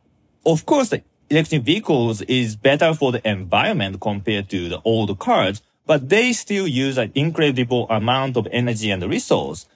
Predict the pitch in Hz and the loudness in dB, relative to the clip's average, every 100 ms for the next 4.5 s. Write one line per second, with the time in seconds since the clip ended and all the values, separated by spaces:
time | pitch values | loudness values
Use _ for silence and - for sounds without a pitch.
0 | _ - 147 147 143 127 214 277 - - | _ -4 0 2 2 0 -2 -2 -6 -2
1 | 135 135 135 - _ _ _ 175 240 151 | 0 2 -2 -10 _ _ _ 2 2 2
2 | 98 92 110 120 123 123 120 107 - 135 | 0 0 -2 2 4 4 0 -4 0 2
3 | 147 127 127 113 117 117 117 101 113 165 | 2 2 0 -2 -2 -2 -2 -4 0 2
4 | 139 90 76 71 | 2 -2 -6 -12